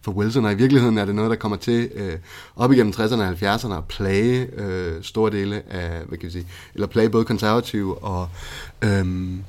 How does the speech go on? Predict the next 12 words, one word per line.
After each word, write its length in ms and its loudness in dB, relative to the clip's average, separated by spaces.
og 120 2
Labour, 520 6
øh, 280 0
ledere, 280 0
altså 140 -6
det 80 -2
her 60 2
forhold 400 4
til, 520 -4
til 120 -10
fagbevægelsen, 760 4
øh, 200 6